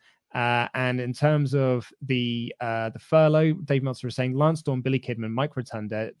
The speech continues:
Fit Finlay, Pat Buck, Sean Daivari, Scott Armstrong, Sarah Stock, and Shane Helms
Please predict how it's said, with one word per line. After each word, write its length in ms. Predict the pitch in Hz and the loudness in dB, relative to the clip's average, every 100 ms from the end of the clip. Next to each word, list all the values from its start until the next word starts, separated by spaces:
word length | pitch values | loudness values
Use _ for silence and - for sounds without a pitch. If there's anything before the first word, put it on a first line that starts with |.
| _ | _
Fit 180 | 175 - | -6 -6
Finlay, 360 | - 110 107 113 | -8 -8 -8 -10
Pat 260 | - 151 - | -6 -6 -6
Buck, 200 | - 110 | -8 -10
Sean 220 | - 156 135 | -4 -2 -2
Daivari, 400 | 110 110 107 104 | -2 -2 -4 -6
Scott 220 | - 127 | -6 -4
Armstrong, 400 | 135 127 - 120 | -4 -4 -6 -8
Sarah 260 | - 117 110 | -8 -8 -6
Stock, 200 | 139 123 | -6 -6
and 100 | 110 | -4
Shane 220 | 135 120 | -4 -4
Helms 240 | 113 110 | -6 -10